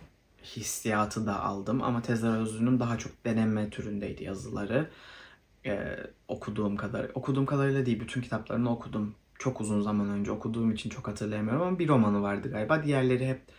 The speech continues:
deneme, köşe yazısı tarzındaydı. Ama yine aynı o depresif ruh hissedebiliyordunuz. Burada da yine aynı ruh var diyebilirim.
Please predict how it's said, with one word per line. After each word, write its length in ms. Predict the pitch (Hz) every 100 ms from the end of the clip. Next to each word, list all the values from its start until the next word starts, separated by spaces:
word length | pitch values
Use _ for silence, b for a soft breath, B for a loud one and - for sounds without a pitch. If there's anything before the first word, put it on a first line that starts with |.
| B 131
deneme, 460 | 127 123 127 123
köşe 280 | 123 123 131
yazısı 400 | 123 113 110 -
tarzındaydı. 1000 | - 107 101 104 101 101 95 - 143 - B B B B B B B
Ama 220 | - 139 143
yine 200 | 139 135
aynı 440 | - 135 120 101
o 100 | 101
depresif 540 | - - 110 - -
ruh 200 | 113 104 104 - _ _ -
hissedebiliyordunuz. 1080 | - 120 - 110 104 104 104 98 - 147 127
Burada 260 | 123 117
da 40 | 107
yine 260 | 104 107
aynı 400 | 107 110 107 107
ruh 240 | 113 117 -
var 200 | 117 117
diyebilirim. 600 | 113 110 113 - -